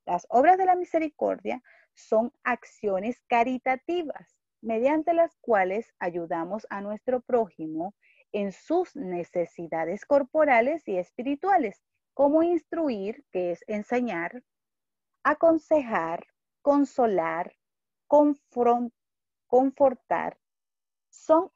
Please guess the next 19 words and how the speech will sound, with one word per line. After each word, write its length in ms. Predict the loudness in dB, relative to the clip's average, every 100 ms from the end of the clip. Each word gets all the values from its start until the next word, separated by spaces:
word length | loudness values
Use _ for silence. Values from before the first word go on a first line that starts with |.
| _ 4
obras 580 | 6 6 4 2 -2 -4
espirituales 960 | -6 -4 -4 -4 -4 0 0 0 -2 -4
de 80 |
la 120 | -6 -6
misericordia, 1000 | -8 -4 -4 -2 -4 -4 -6 -12 -18 _ -6
como 260 | -4 -4
también 480 | -2 0 0 -2 -2
lo 100 | -4
son 400 | -4 -4 -4 -8 _
perdonar 840 | -2 -2 0 -6 -6 -6 -6 -6 -8 _ _ _
y 140 | -10
sufrir 640 | -8 -8 -8 -8 -4 -4 -6
con 260 | -8 -8 -6
paciencia. 960 | -10 -10 -10 -6 -6 -8 _ -20 -20 _ _ _ _ _ _ _
Ya 200 | -6 -2
les 200 | -2 -4
voy 180 | -4 -4
a 40 |
explicar. 640 | -6 -10 -12 -12 -12 _